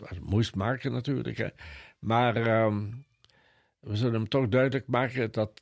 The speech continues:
niet het moment is om aan spiritualiteit te doen, hè. Het is Romaanse filologie dat je studeert, hè.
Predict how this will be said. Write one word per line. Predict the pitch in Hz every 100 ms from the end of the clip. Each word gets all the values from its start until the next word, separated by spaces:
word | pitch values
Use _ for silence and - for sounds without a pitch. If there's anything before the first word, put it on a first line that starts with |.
| _
niet | 139 143
het | 127 101
moment | 107 127 139 135
is | 120
om | 117 110
aan | 107
spiritualiteit | - 127 113 113 104 95 - 117 107
te | 104
doen, | 98 92 92
hè. | 113
Het | 104 -
is | 107 - -
Romaanse | 110 107 117 139 123 120
filologie | 127 110 101 95 90 - 147 90
dat | 90 95 -
je | 95
studeert, | - 98 92 90 95
hè. | 117